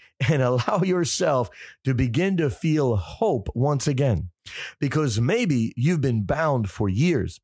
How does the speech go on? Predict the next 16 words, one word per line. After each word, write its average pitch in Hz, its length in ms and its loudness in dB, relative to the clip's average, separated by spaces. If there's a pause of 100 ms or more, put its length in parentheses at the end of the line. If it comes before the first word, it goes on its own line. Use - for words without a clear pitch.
(500)
but 107 200 -4
today 110 600 0 (320)
the 117 100 0
message 143 580 -2
of 98 160 -2 (140)
hope - 360 -2 (260)
is 104 200 0
coming 151 400 -2
into 135 320 0
your 123 220 0
life, 117 300 0 (640)
that 90 240 -4
God 147 340 0
has 113 260 -2
provided 151 800 0 (360)
your 147 580 -2